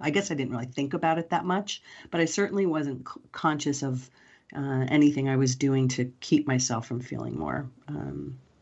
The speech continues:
supportive of myself. And I remember my very first therapist that I, um, started seeing in my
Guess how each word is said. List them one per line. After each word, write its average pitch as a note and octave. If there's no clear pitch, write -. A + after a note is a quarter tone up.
supportive A#2
of A2
myself. -
And E3
I E3
remember F3+
my D#3+
very D#3
first C#3+
therapist C3
that B2+
I, C3
um, C3+
started C3
seeing C#3
in C#3
my C3